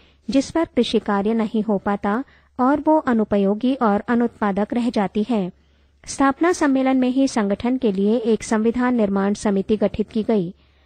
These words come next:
किसान समिति की बंबई बैठक के बाद सोलह अगस्त उन्नीस सौ छत्तीस को अध्यक्ष स्वामी सहजानंद सरस्वती ने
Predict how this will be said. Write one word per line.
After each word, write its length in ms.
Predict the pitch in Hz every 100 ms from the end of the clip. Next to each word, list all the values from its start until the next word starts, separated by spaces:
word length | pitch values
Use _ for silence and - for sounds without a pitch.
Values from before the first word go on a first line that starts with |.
| _ _ -
किसान 340 | 262 302 349
समिति 400 | - 294 285 285
की 160 | - 294
बंबई 340 | 214 196 208
बैठक 320 | 202 190 208 190
के 80 | 202
बाद 360 | 190 220 190 - _ _ -
सोलह 340 | - 262 294
अगस्त 500 | 320 277 277 277 -
उन्नीस 240 | 226 214 -
सौ 80 |
छत्तीस 460 | 214 220 - 269 -
को 280 | 233 196 202 - _ -
अध्यक्ष 500 | 247 214 269 277 -
स्वामी 400 | - 233 214 220
सहजानंद 580 | - 226 208 208 202 208
सरस्वती 640 | - 214 190 208 190 285
ने 220 | 233 190